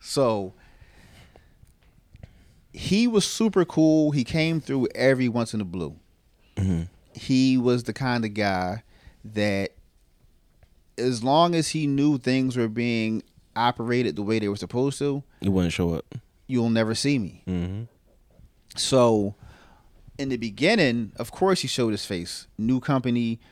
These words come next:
Speaker 1: new management, new ownership. He just wants to, you know, m-, make sure people are at ease.
Speaker 2: Right.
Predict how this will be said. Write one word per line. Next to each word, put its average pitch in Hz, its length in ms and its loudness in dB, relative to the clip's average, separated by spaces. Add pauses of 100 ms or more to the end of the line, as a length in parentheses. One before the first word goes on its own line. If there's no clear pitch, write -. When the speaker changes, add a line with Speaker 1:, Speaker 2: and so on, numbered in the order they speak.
(380)
Speaker 1:
new 127 160 4
management, 120 560 2
new 120 120 0
ownership. 110 540 -2
He 120 140 -8
just 110 180 -4
wants 107 280 -4
to, 101 120 -6
you 113 100 -4
know, 110 140 -2
m-, 107 560 -6
make 127 240 0
sure 117 300 0
people 117 400 -6
are 107 180 -4
at 110 200 -2
ease. 92 480 -10
Speaker 2:
Right. 92 280 4